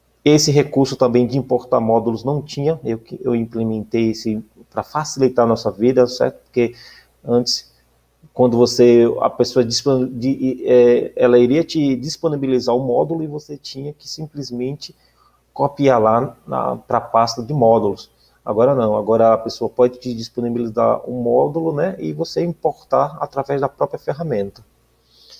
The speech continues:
Também tem esse módulo, né, esse módulo de gamepad. É, cadê ele? Ele tá por aqui, aqui, ó, esse módulo de gamepad,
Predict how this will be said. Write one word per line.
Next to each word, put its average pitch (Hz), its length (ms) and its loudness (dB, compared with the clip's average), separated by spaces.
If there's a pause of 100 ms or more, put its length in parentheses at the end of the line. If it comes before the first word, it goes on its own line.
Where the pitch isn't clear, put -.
(380)
Também 127 340 4
tem 127 240 4
esse 123 180 0
módulo, 120 440 2
né, 117 100 0
esse 113 160 -6
módulo 110 400 0
de 107 160 -8
gamepad. 113 880 -2 (360)
É, - 180 -20
cadê 104 280 -8
ele? 104 280 -4
Ele 101 120 -6
tá 104 160 -10
por 104 200 -8
aqui, 107 320 -4
aqui, 107 220 -6
ó, 104 80 -4
esse 117 300 -8 (240)
módulo 110 440 0
de 101 100 -6
gamepad, 110 600 0